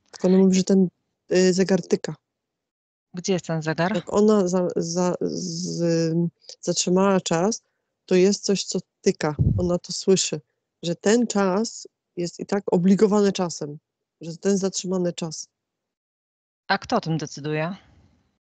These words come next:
Speaker 1: No te, te kable, ta, ta głowa tutaj, to, to wszystko, co ona ma w głowie.
Speaker 2: Mhm.
Speaker 1: Bo to wygląda jak zmechanizowane, jak teraz,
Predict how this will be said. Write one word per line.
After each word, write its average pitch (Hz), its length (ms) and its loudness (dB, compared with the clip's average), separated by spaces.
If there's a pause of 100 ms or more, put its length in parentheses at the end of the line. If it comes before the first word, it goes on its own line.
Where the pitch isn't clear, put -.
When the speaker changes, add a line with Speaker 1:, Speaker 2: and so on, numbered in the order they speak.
Speaker 1:
No 156 100 -12
te, 165 220 -6
te 170 160 -4
kable, 165 440 0
ta, 170 180 -10
ta 165 160 -10
głowa 170 420 -2
tutaj, 151 340 -6
to, 160 180 -14
to - 120 -16
wszystko, - 320 -8
co - 180 -12
ona 170 120 -4
ma 165 120 -2
w 156 80 -6
głowie. 170 380 2 (340)
Speaker 2:
Mhm. 175 500 -2 (160)
Speaker 1:
Bo - 60 -20
to - 100 -14
wygląda 190 380 4
jak 170 100 0
zmechanizowane, 185 920 2
jak 180 140 2 (140)
teraz, 180 240 -4